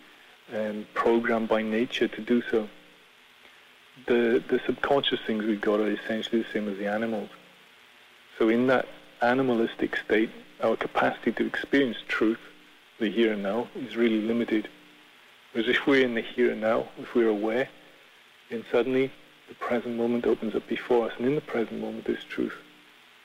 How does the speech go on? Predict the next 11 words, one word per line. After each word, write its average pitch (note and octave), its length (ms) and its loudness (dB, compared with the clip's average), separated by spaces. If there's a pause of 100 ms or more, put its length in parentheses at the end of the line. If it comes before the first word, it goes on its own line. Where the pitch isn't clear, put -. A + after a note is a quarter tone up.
(840)
And A2+ 280 -10 (580)
we B2 80 -2
perceive - 460 2
it C3 60 0
and C3+ 80 0
we B2+ 80 4
begin C3 280 0
to C3+ 120 4
learn C3 320 4 (280)
about A2 180 -6
it. G#2+ 120 -10